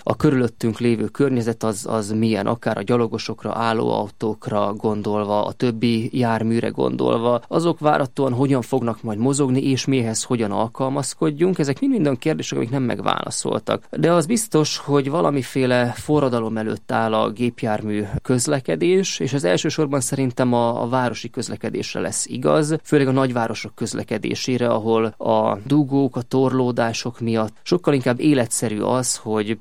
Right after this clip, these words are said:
hogy valamiféle rendszabályokat vezessünk be ebbe, hogy próbáljuk, ö,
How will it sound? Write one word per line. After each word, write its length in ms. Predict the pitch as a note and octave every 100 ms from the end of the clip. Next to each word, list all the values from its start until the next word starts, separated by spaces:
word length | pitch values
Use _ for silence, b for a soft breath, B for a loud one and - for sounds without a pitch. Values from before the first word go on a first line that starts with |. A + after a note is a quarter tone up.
| -
hogy 180 | B2 A2+
valamiféle 800 | B2+ A#2+ A2+ - A2 G#2+ G#2 F#2
rendszabályokat 840 | - C3+ A#2+ - A#2 G#2+ G#2+ A2+ -
vezessünk 500 | A#2 A2 - C3 A#2
be 160 | G2+
ebbe, 220 | A2 C3 B2+
hogy 200 | A#2 -
próbáljuk, 680 | B2 A#2 A2 G#2 G#2+ G#2+
ö, 140 | -